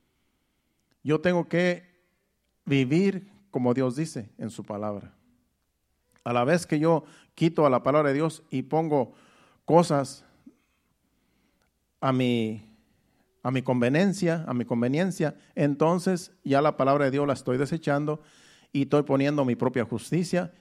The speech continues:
y creo que Dios se agrada con lo que yo estoy haciendo, pero la Biblia me dice que estoy mal. Y si no me apego a las Escrituras, entonces pagaré las consecuencias.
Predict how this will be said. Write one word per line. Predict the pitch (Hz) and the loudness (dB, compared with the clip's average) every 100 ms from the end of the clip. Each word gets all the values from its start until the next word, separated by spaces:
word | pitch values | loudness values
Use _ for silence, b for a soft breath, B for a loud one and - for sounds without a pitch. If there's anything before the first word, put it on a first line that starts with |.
| b | b
y | 127 | -4
creo | - 147 151 | 0 -2 0
que | 117 | -2
Dios | 120 123 - _ | -4 -6 -10 _
se | - 123 | -10 -6
agrada | 117 127 139 139 b b b b b b _ _ | -2 0 0 -4 b b b b b b _ _
con | 139 | 2
lo | 123 | 2
que | 127 | 0
yo | 135 | -2
estoy | 131 147 | 0 0
haciendo, | 123 165 175 160 - | 0 -2 -2 -2 0
pero | 127 123 - - | 0 0 -6 -10
la | 123 123 | -2 0
Biblia | 139 143 | 0 0
me | 135 | 0
dice | 156 160 151 - _ _ _ _ _ _ _ _ _ _ - | -2 -2 -6 -6 _ _ _ _ _ _ _ _ _ _ -8
que | 110 | -8
estoy | - 127 123 | -4 -2 0
mal. | 127 185 165 _ _ _ _ _ _ _ _ _ _ _ _ _ - | 0 -2 -6 _ _ _ _ _ _ _ _ _ _ _ _ _ -4
Y | 123 | -2
si | 135 131 | 2 2
no | 160 | 4
me | 170 147 135 - - - | 4 2 0 -4 -12 -10
apego | 143 123 156 165 | -6 0 2 4
a | 143 | 4
las | 123 | 2
Escrituras, | 117 131 131 170 165 151 - - | -4 -4 -2 0 0 0 -6 -12
entonces | - 131 120 175 170 160 | -4 -4 0 0 0 -4
pagaré | 127 117 113 | -4 -2 -2
las | 117 - | -4 -6
consecuencias. | 113 101 104 123 156 - - | -8 -8 -8 -6 -8 -12 -20